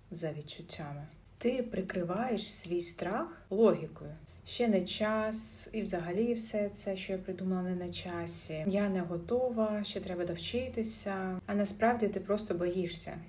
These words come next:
В тобі ще живе цей дозвіл на самознецінення. І поки тобі не припекло, ти не рухаєшся далі. Так, це може звучати некомфортно, але це правда.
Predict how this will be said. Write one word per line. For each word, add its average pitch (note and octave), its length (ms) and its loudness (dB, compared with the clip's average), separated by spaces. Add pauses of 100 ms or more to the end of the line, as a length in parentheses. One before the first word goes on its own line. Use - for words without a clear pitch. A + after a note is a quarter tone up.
В - 40 -20
тобі A3+ 500 4
ще A3 400 4
живе F#3+ 480 2
цей F#3 340 0
дозвіл E3 680 0 (480)
на F3+ 140 -2
самознецінення. F3+ 1200 0 (600)
І G#3 120 0
поки A3+ 500 6
тобі G3+ 400 0
не F#3 140 4
припекло, G3 760 0 (600)
ти G3 180 2
не G3 140 4
рухаєшся F#3 640 0
далі. D#3+ 440 -4 (300)
Так, G3+ 340 2
це - 140 0
може G3+ 320 2
звучати G3 540 -2
некомфортно, F#3 960 0 (420)
але F#3+ 320 2
це F#3+ 200 -2
правда. F3 600 -4